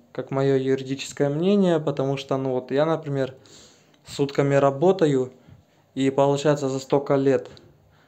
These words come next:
э, моего прошедшего детства, мне только щас напоминает то, что я там кому-то цеплялся, я там кому-то там приставал, я кому-то там щось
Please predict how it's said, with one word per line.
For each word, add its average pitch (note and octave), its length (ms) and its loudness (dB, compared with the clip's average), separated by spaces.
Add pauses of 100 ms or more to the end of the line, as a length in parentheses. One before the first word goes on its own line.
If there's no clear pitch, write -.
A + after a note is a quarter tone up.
(160)
э, B2 1040 -2 (1000)
моего C3+ 440 2
прошедшего C3+ 580 -2
детства, D#3+ 480 0 (480)
мне C#3 120 -2
только C#3+ 220 2
щас D3+ 280 2
напоминает D3 560 2
то, D#3 100 4
что C#3+ 300 -4 (300)
я C3 180 2
там C3+ 220 -2
кому-то C3 340 -6
цеплялся, E3 600 -6
я C3 100 -2
там A#2+ 240 -12
кому-то A#2+ 420 -12
там A#2 200 -12
приставал, C#3+ 600 -4
я B2+ 80 -4 (200)
кому-то B2 360 -10
там A#2+ 220 -8 (420)
щось - 400 -2